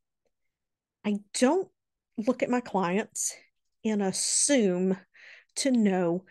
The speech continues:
where the problem came from. Yes, I can tell you that somewhere there's a subconscious belief, that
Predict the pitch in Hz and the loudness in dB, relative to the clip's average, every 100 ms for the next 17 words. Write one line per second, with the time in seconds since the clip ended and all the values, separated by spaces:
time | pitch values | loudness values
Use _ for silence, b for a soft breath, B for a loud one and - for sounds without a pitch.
0 | b - 196 196 190 - 180 175 170 175 | b 0 4 4 2 0 0 0 -2 -2
1 | 185 185 - - 190 _ _ 208 185 185 | -4 -4 -6 -8 -10 _ _ -8 0 2
2 | 269 - 175 185 185 185 - 175 190 196 | 2 -2 -6 -4 -4 -4 -2 0 2 4
3 | 196 190 185 175 - - 190 208 202 196 | 2 4 4 2 -2 0 0 2 0 0
4 | 190 202 190 185 190 180 - 185 - 185 | 0 0 0 -2 -2 -2 -4 -4 -2 -6
5 | - 175 165 220 330 - B B B B | -4 -4 0 2 0 -2 B B B B
6 | - 208 208 202 202 | -2 0 2 0 0